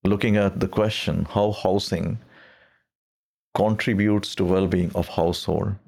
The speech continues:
This is a slightly different perspective because most of us, when we think about housing, we think about housing as an asset that is going to increase in value and so on and so forth.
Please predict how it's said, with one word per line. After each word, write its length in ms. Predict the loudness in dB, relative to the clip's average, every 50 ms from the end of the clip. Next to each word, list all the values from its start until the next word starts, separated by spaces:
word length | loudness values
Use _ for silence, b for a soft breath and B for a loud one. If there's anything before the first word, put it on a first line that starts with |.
| -8 -4
This 140 | -2 0 2
is 40 | 2
a 140 | 0 0
slightly 420 | -2 -2 0 0 0 0 0 0 0
different 340 | 0 0 0 0 -2 -2 0
perspective 680 | 0 -2 0 0 -2 -2 -2 -2 -2 -2 -2 0 0
because 420 | -2 0 0 0 0 0 -2 -4 B B B B B B B B B
most 280 | 0 2 2 0 0 -2
of 100 | 0 0
us, 200 | 0 0 2 2
when 120 | 2 2
we 80 | 2 2
think 300 | 0 0 -2 0 2 2
about 180 | 2 0 0
housing, 540 | 0 0 0 0 0 0 0 -2 0 0 0
we 80 | 0 0
think 240 | 0 0 0 2
about 280 | 2 2 2 2 0 -2
housing 380 | -2 -2 0 0 0 0 0 0
as 140 | 0 0
an 100 | -2 -2 -2
asset 500 | -4 -4 -4 -4 -6 -6 -6 -6 -6 -8 B B B B B B B B B B
that 120 | -2 -2 -2
is 120 | -2 -2
going 220 | 0 0 2 2
to 60 | 2 2
increase 440 | 0 0 0 0 0 0 0 2
in 140 | 2 2 2 2
value 480 | 2 2 2 2 2 2 2 2 2
and 400 | 2 0 0 -2 -4 -6 -6 -8
so 180 | -6 -4 -2 0
on 120 | 0 0
and 120 | 0 0 -2
so 180 | -2 -2 -2
forth. 360 | 0 0 0 2 2 0 -2